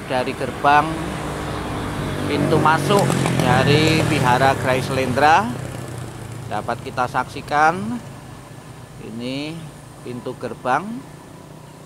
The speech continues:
dari Wihara Graha Sailendra, dan ini tampak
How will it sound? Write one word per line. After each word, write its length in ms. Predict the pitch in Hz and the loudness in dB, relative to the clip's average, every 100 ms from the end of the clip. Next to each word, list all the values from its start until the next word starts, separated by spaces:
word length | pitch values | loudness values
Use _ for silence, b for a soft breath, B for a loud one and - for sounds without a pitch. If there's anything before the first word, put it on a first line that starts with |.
| - - - - - - - - - | -20 -20 -20 -20 -20 -20 -20 -20 -16
dari 240 | 107 104 120 | -12 -10 -10
Wihara 480 | 123 117 113 120 | -8 -8 -6 -6
Graha 240 | - 110 110 | -6 -8 -8
Sailendra, 640 | 113 113 113 107 113 104 82 - 107 | -8 -6 -6 -6 -4 -4 -6 -12 -10
dan 160 | 110 | -8
ini 160 | 120 123 | -10 -4
tampak 480 | 117 113 113 131 | -2 -2 -2 -2